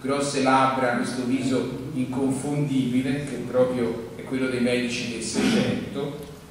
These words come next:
Ferdinando secondo è stato il marito di Vittoria della Rovere, è stato un grande collezionista, un grande, l'autore degli ampliamenti, delle grandi decorazioni di Palazzo Pitti, insomma, ne dobbiamo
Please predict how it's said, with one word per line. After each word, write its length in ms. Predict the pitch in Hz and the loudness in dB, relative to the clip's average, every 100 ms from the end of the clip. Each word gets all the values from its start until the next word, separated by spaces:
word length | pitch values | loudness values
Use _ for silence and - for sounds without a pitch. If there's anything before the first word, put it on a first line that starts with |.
| - | -4
Ferdinando 480 | 135 135 151 151 | -4 0 0 2
secondo 340 | 151 180 202 151 | 0 2 2 2
è 40 | |
stato 560 | 131 135 127 127 113 117 | 4 6 6 6 2 0
il 80 | 117 | 0
marito 280 | 120 131 127 | 2 2 2
di 120 | 117 | 0
Vittoria 400 | 120 120 120 113 | -2 0 0 0
della 220 | 113 123 | 2 4
Rovere, 300 | 165 156 - | 4 2 0
è 40 | |
stato 340 | - - - 110 | -2 -2 -2 -4
un 60 | |
grande 400 | - 131 120 120 | 0 2 2 0
collezionista, 840 | 117 113 113 - 120 143 - 117 - | -2 -4 -4 -4 -2 -2 -2 -2 -2
un 80 | 117 | 0
grande, 520 | 120 127 123 - - - - 120 | 2 2 0 -2 -6 -12 -8 0
l'autore 540 | 127 123 156 165 139 | 2 2 2 4 4
degli 300 | 123 120 131 | 4 2 2
ampliamenti, 880 | 131 131 131 127 139 151 135 - 120 | 2 2 2 4 4 4 4 2 2
delle 240 | 120 117 | 0 -2
grandi 420 | 127 127 127 127 | 0 0 0 0
decorazioni 680 | 123 123 120 120 - 135 131 | 0 0 0 0 0 2 2
di 60 | 117 | 2
Palazzo 560 | 120 131 - - 117 135 | 0 0 0 -2 -6 -6
Pitti, 320 | - - 107 | -6 -6 -8
insomma, 340 | - 120 110 | -8 -6 -6
ne 160 | 113 113 | -6 -6
dobbiamo 460 | 117 - 120 120 | -8 -4 0 0